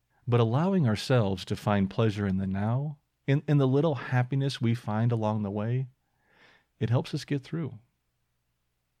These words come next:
What a great message. Thanks, Sandy,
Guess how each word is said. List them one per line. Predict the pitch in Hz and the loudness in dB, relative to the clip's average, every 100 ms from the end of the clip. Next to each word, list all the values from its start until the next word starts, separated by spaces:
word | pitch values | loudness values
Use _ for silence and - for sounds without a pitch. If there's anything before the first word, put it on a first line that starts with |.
| _ _ _ _ _ - | _ _ _ _ _ -4
What | 127 | 0
a | 120 | 2
great | 98 95 | 2 2
message. | 92 92 - 90 - _ | 0 -2 -6 -12 -14 _
Thanks, | 131 104 | 0 2
Sandy, | - 92 101 90 | 2 0 0 -6